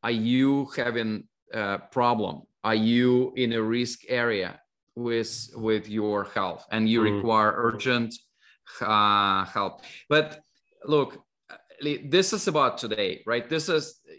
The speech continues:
Speaker 1: uh, uh, uh, there's a number of things that you can do today, but the, the, we, what we should expect in the next five, ten, fifteen years within the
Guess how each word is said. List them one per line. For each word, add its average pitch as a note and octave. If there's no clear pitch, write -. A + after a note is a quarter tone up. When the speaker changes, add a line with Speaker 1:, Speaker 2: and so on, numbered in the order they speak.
Speaker 1:
uh, -
uh, B2
uh, -
there's D#3+
a D#3+
number D#3
of A#2+
things A#2
that B2
you A#2+
can A#2
do G#2+
today, G#2
but A#2+
the, C#3
the, B2
we, E3+
what D#3
we G#3+
should A3+
expect D3
in C3
the B2+
next B2+
five, D3
ten, C3
fifteen C#3
years A#2
within C#3+
the C3